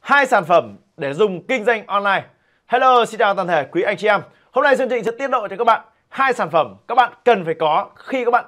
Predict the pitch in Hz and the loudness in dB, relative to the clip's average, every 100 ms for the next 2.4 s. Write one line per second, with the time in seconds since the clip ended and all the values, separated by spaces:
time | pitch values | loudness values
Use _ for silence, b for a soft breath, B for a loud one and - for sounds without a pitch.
0 | _ 175 196 175 185 175 175 170 165 143 | _ -6 -6 -2 0 0 -4 -8 -8 -10
1 | 156 156 - _ b b b - 254 277 | -6 -6 -8 _ b b b -10 -4 -2
2 | 233 208 233 285 | 0 0 -2 -4